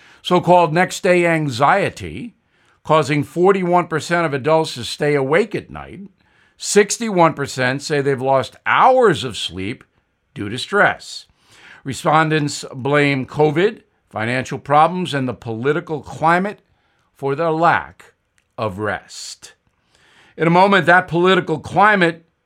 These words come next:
getting even worse. We'll prove it after this.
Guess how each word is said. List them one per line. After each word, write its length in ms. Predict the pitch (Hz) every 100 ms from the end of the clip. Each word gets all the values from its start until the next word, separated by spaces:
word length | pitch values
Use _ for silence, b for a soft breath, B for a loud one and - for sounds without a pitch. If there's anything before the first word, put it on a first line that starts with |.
| _ 127
getting 500 | 107 160 180 185 190
even 600 | - 185 185 185 185 170
worse. 680 | 170 147 - - - - - _ _ _ _ _
We'll 180 | - 101
prove 360 | - 185 190 123
it 240 | 87 _ _ _ _ _ _ _ _ -
after 360 | 101 95 139
this. 580 | 104 90 - - - -